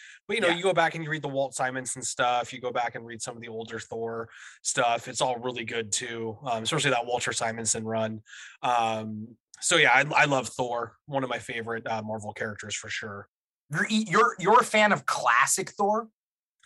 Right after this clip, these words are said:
Speaker 2: Like
Speaker 1: Yeah, yeah, like the Walt Simonson,
Speaker 2: Yeah.
Speaker 1: um, where we got Beta Ray Bill, Throg,
Speaker 2: Yeah.
Speaker 1: um,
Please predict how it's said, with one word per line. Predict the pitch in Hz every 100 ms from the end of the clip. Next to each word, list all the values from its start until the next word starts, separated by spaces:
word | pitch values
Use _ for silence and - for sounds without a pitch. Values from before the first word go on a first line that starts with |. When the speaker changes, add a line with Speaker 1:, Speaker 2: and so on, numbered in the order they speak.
| -
Speaker 2:
Like | 147 151 127 117
Speaker 1:
Yeah, | 269 285 -
yeah, | 170 156
like | 139 135
the |
Walt | 147 147
Simonson, | 147 147 147 143 156 143 139 139 135
Speaker 2:
Yeah. | 185 247 127 120
Speaker 1:
um, | 117 117
where | - 131 127
we | 131
got | 131 123
Beta | 131 135
Ray | 131
Bill, | 131 131 135 135 131 127
Throg, | - 117 123 131 131 131 139
Speaker 2:
Yeah. | 190 95 - _ _ -
Speaker 1:
um, | 127 120 113 113 110 107 107 110